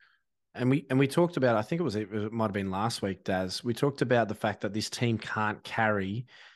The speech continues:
the lack of effort that we've had defensively as a small forward when Luke Breust and Chad Wingard are both in the team. But if this Luke Breust comes every week, this is the Luke Breust with the four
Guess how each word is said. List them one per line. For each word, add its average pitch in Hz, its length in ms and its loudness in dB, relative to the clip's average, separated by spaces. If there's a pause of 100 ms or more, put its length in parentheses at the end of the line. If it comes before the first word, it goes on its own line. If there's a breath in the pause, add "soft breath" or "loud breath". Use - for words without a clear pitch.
(200 loud breath)
the 104 200 -2
lack 110 300 0
of 104 200 -4
effort 110 380 -4
that 95 140 -4
we've 101 240 -8
had 104 300 -2
defensively 107 960 -2
as 101 180 -2
a 101 60 -4
small 101 340 -2
forward 101 480 -6 (120)
when 104 300 -2
Luke 107 300 -2
Breust 104 300 -2
and 98 80 -6
Chad 98 220 -2
Wingard 104 360 0
are 92 60 -4 (100)
both 98 260 -4
in 101 80 -4
the 92 60 -6
team. 135 340 -4 (420 loud breath)
But 117 140 4
if 110 120 0
this 156 320 2
Luke 127 200 2
Breust 107 300 -2
comes 101 260 -2
every 95 220 -4
week, 90 440 -10 (280 loud breath)
this 143 160 4
is 120 140 0
the 120 80 2
Luke 113 260 2
Breust 104 240 -2
with - 100 -10
the 98 120 -2
four 113 420 0